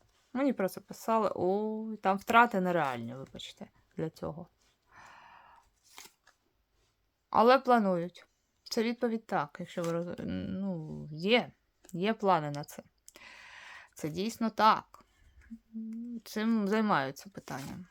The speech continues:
Розробляється план команди, дії. Так, після сонця нічого не буду робити.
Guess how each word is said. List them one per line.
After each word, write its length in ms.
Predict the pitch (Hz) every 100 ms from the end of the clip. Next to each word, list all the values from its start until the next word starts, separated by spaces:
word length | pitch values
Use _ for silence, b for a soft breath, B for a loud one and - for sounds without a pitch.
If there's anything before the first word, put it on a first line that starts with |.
| _ _ _ _ _ _ _ _ b b b b b b b
Розробляється 1080 | 190 214 226 254 226 208 147 127 127 - -
план 460 | - 165 156 156 165
команди, 760 | - 185 160 139 139 151 202 196 -
дії. 720 | 156 151 135 143 175 214 247 _ _ _ - - _ _ - - -
Так, 360 | 156 - - - -
після 420 | 214 226 208 226
сонця 400 | 226 247 240 226
нічого 440 | 196 196 - 160 151
не 140 | 143
буду 280 | 143 143 143
робити. 760 | 156 156 190 226 - 294 294